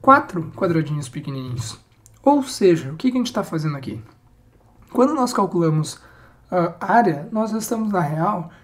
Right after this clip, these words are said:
é calculando quantos quadradinhos de um por um nós temos aqui dentro, certo? Como que isso aqui funciona na parte de volume, gente?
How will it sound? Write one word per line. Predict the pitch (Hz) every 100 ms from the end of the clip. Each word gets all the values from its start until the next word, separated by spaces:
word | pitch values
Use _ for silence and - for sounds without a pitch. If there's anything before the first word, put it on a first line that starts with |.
| -
é | 247
calculando | 226 226 226 226
quantos | 226 277 285 -
quadradinhos | 208 185 196 180 190 240 185 - - -
de | 208 226
um | 185 170
por | 196 180
um | 185
nós | 196 170
temos | 214 190 190
aqui | -
dentro, | 240 208 202 - - _ _ _ -
certo? | - 208 269 - - - - - -
Como | - 494 494
que | 403
isso | -
aqui | -
funciona | 262 - 208 - 202 214 220
na | 208
parte | 196 202 196 -
de | 180 196
volume, | 175 185 160 156 170 135
gente? | 104 101 90 - - -